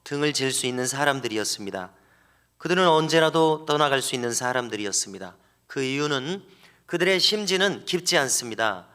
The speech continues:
견고하게 주님께 서 있지 않습니다. 피상적입니다. 겉핥기식이라고 하지 않습니까?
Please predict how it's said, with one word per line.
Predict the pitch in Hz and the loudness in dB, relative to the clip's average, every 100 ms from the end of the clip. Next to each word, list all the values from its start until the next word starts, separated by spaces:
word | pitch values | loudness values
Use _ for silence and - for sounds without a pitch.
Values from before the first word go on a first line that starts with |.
| _ _ _ _ | _ _ _ _
견고하게 | - 180 185 185 175 180 175 | -4 -2 2 4 4 2 0
주님께 | 165 160 156 165 | -2 -2 0 -2
서 | - | 0
있지 | 175 165 147 | -2 0 0
않습니다. | 123 - 120 107 104 95 - _ _ _ _ _ | 0 -4 -8 -4 -4 -4 -12 _ _ _ _ _
피상적입니다. | - 196 196 196 170 147 120 107 101 95 - | -10 -4 -2 0 -2 -4 -6 -6 -8 -8 -8
겉핥기식이라고 | 139 139 151 147 147 135 131 - 120 123 113 110 104 - - _ | -8 -4 -4 -4 -4 -4 -2 -4 -2 -2 0 0 -2 -4 -18 _
하지 | - 139 | -8 -2
않습니까? | 127 110 104 107 - 127 147 | -2 -4 -6 -8 -4 -4 -4